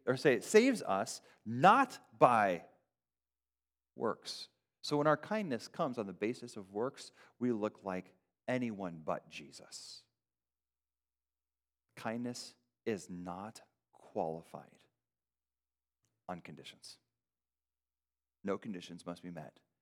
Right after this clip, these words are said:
in order for you to be required to be kind. That is great marriage counseling.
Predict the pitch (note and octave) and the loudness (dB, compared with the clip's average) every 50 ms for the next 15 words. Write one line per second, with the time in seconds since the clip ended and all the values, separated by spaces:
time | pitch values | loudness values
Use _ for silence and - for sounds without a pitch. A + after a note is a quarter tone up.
0 | _ _ _ _ _ _ _ _ _ - A2 G#2 F#2 G2 F#2+ F2+ - F2+ F2 F2 | _ _ _ _ _ _ _ _ _ -6 -6 -4 -2 -4 -4 -6 -8 -10 -10 -8
1 | E2 E2+ D#2 - - - - E2+ D#2+ D#2 - - D#2 - - - - B1 A1+ - | -8 -8 -8 -8 -10 -10 -8 -8 -8 -8 -10 -14 -20 -20 -16 -16 -16 -16 -16 -20
2 | - - _ _ _ _ _ _ _ _ _ _ _ _ _ _ _ _ _ G2 | -20 -20 _ _ _ _ _ _ _ _ _ _ _ _ _ _ _ _ _ -2
3 | A#2 A2+ G#2+ F2+ E2 - - - F#2 F2+ F2+ - - - D#2 D2 C#2+ - - - | -2 -2 -2 -2 -6 -12 -16 -14 -10 -10 -10 -10 -10 -12 -14 -14 -14 -16 -18 -18
4 | D2+ B1 - - - - | -18 -18 -18 -20 -20 -20